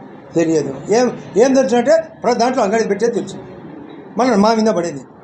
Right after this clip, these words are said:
ఏదో ఒకటి. కొందరు ఏదో ఒకటి చెప్తా అంటే అమాయక ప్రజలు ఓటేస్తారని, తిక్కతనంలో ఉండారని తిక్క తిక్క మాటలు మాట్లాడుతూ అనుకుంటున్నారు. ప్రజలకు అవగాహన వచ్చింది,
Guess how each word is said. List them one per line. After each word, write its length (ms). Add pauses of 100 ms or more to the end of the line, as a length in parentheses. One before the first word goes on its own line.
(880)
ఏదో 160
ఒకటి. 280 (1200)
కొందరు 380 (320)
ఏదో 180
ఒకటి 140
చెప్తా 240
అంటే 200
అమాయక 380
ప్రజలు 260
ఓటేస్తారని, 680 (320)
తిక్కతనంలో 520
ఉండారని 600 (280)
తిక్క 160
తిక్క 220
మాటలు 320
మాట్లాడుతూ 340
అనుకుంటున్నారు. 480 (320)
ప్రజలకు 360
అవగాహన 300
వచ్చింది, 380